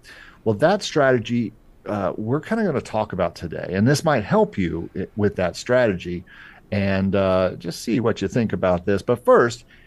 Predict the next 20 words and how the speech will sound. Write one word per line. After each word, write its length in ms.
here's 240
my 120
friend 280
Steve, 460
and 120
he 100
is 120
way 340
too 180
busy 320
to 120
do 220
all 460
the 120
music 360
things, 320
but 340
he 160
still 320
tries 600